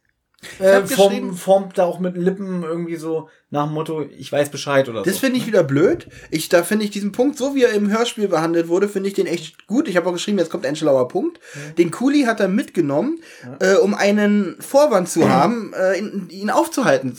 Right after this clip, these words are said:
Speaker 1: also ihn aufhalten zu können. Und das hat er sich ganz schnell überlegen müssen, weil er dachte so, „Okay, ich halte jetzt auf, was mache ich dann?“ Äh, ja, so, ich wollte nur sagen, äh, „Stopp“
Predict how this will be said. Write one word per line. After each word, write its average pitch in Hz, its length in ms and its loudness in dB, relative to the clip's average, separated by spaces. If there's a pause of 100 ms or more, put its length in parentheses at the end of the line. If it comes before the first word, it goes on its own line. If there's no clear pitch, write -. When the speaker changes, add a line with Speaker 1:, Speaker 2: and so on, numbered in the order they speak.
(120)
Speaker 1:
also 170 200 0
ihn 180 140 -2
aufhalten 143 400 2
zu 127 120 -6
können. 120 200 0
Und 127 60 -4
das 165 140 -6
hat 233 100 -2
er 220 80 -2
sich 214 160 -8
ganz 294 200 -4
schnell 247 140 0
überlegen 247 320 -2
müssen, 170 220 -4
weil 147 80 2
er 170 100 0
dachte 202 140 0
so, 196 160 0 (160)
„Okay, 180 160 -2
ich 196 100 -2
halte 175 220 2
jetzt 170 100 -4
auf, 190 180 2
was 147 140 2
mache 180 160 2
ich 202 60 -2
dann?“ 143 320 -2
Äh, 143 220 -4 (280)
ja, 147 220 4
so, 139 260 0 (300)
ich - 100 -20
wollte 180 140 -2
nur 185 160 2
sagen, 180 440 2
äh, 160 280 -2
„Stopp“ 202 320 -4